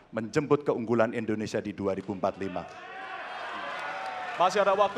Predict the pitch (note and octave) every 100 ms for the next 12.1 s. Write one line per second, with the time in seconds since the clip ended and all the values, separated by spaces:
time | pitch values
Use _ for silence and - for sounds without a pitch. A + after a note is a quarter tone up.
0 | A3 F#3 F#3+ G#3 - - - - F#2+ G#2+
1 | - - - - F3 F#3 A3 - - -
2 | C3 A2+ F#2+ - - - - - - -
3 | - - D3+ A#2 - - - E3 F#3 G#3
4 | G3 G3+ A3 A3 G3+ G3 G3+ F#3+ F#3 D#3
5 | F3 F#3 F3+ E3+ E3+ E3 D#3 D3 G#3 -
6 | F#3 F3 F#3+ F#3+ F#3+ F3+ E3+ E3 F#3 F3
7 | F3 F3 B2+ C3+ E3+ F#3 E3+ D#3 D#3 D#3
8 | - - A#3 F3+ D#3 G#2+ C3+ - D3 D#3
9 | C#3+ D3+ F#3 F#3 A#2 - C3 B2 A#2+ G3+
10 | G#3+ G#3 F3 D#3 D#3+ C#3+ C#3 C#3 B2+ C#3+
11 | C#3 B2+ B2+ - - - - - D#3 C3+
12 | -